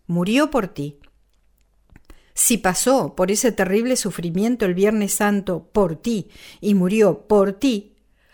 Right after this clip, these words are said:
por supuesto que hará cualquier cosa que sea buena para ti. También tenemos al Espíritu Santo. Él nos dio al Espíritu Santo para que pudiéramos vivir la vida cristiana,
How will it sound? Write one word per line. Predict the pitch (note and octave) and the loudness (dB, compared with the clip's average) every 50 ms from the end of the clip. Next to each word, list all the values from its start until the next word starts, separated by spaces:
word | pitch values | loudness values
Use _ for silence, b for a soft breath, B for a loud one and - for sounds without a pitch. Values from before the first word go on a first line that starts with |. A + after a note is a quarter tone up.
| b b b | b b b
por | - B3+ A#3+ | -2 0 0
supuesto | - - B3 A#3 D4 D4+ C#4+ - D4+ B3 | 0 -2 -2 0 0 -2 0 0 -2 -2
que | - G#3+ | 0 0
hará | G3 A3 A3 A#3 A#3 - | 2 2 0 0 -2 -4
cualquier | - - G#3+ F#3 F3+ E3+ E3 - C#4 D4 C#4 C4+ | -2 0 0 0 0 -2 -2 0 0 0 0 0
cosa | - B3 A#3 G#3 - - - F#3+ A3+ C4 - | 0 0 0 0 -2 -4 -4 -4 -6 -8 -4
que | - A3+ | -4 -2
sea | - - - G3+ G3+ G3+ | -2 0 0 0 0 0
buena | F#3 E3 E3 E3+ F#3 F#3 F3+ | 0 0 -2 -2 -2 -4 -2
para | G3+ G3+ G#3 G#3 | -2 -2 -2 -2
ti. | G#3 - B3+ A#3 A#3+ _ _ _ _ _ _ _ _ _ _ _ _ _ _ _ _ b b b b b b b b b - | -2 -4 -6 -6 -8 _ _ _ _ _ _ _ _ _ _ _ _ _ _ _ _ b b b b b b b b b -4
También | - G3 G3 F#3+ G#3+ A#3+ C4 C4+ | -2 0 2 2 4 4 4 4
tenemos | C#4+ A#3 A#3+ B3+ C4 C4 - | 4 2 4 2 2 2 0
al | A3+ F#3+ | 0 -2
Espíritu | F#3 F#3 - - A3 A3+ G#3+ G3 - F3 | -2 -4 -6 -6 -4 -4 -4 -4 -4 -6
Santo. | - - C4+ C#4 B3+ G#3+ F3+ - D#3+ D3+ D#3+ D#3 _ _ _ _ _ b b b b b b b _ | -2 0 0 0 0 -2 -4 -6 -8 -10 -10 -12 _ _ _ _ _ b b b b b b b _
Él | - B3+ D#4+ E4 D4 | 0 2 4 4 4
nos | A3+ F3+ F3+ | 2 0 0
dio | F3 A3+ A#3+ A#3 | 0 2 2 2
al | G3 E3+ | 2 0
Espíritu | E3+ - - A#3+ B3 B3 F#3+ D3+ D3+ | -2 -4 -4 -4 -4 -4 -4 -6 -6
Santo | - - A3+ A#3 A3+ G#3+ F#3 - F3 F#3+ G3+ b b b b b b | -4 -4 -2 -2 -2 -4 -4 -6 -8 -10 -10 b b b b b b
para | - A3+ G#3+ G#3 | -2 0 0 2
que | G3+ G#3 F#3+ | 2 0 0
pudiéramos | F#3 F#3+ F#3 G3 A#3+ C4+ D4+ C#4+ C4 B3 A#3 | 0 0 0 0 2 2 2 2 2 0 0
vivir | G#3+ G3+ G3 G3 G#3+ A#3+ | -2 -2 -2 0 -2 0
la | C4+ C4+ A#3 F#3+ | 0 0 0 0
vida | F#3 G#3 A3+ B3 B3+ A#3+ | 0 -2 -2 -2 -2 -2
cristiana, | - F#3+ F3+ - - - - A#3 B3+ B3+ A#3 G3 D#3 D3+ E3 E3 | -4 -6 -6 -8 -8 -8 -6 -4 -2 -2 -2 -2 -4 -6 -8 -10